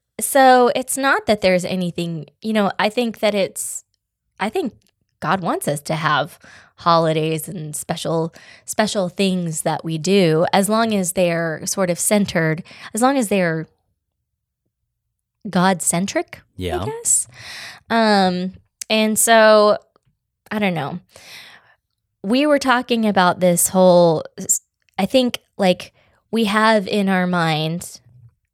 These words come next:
Speaker 1: that there's a certain way that things need to be done. Like, we either need to,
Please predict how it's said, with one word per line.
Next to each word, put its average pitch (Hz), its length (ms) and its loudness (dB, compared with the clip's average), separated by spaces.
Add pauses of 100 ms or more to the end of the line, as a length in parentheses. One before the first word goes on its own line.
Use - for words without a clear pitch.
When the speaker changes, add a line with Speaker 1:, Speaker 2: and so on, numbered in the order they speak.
(1000)
Speaker 1:
that 170 580 2 (240)
there's 175 440 -2
a 170 80 -2
certain 170 400 -4
way 165 300 -4
that 160 200 -8
things 165 320 -6
need 165 200 -8
to 165 120 -8
be 160 140 -6
done. 156 280 -8
Like, 151 180 -10
we 170 80 -8
either 180 360 -4
need 175 260 -6
to, 165 440 -6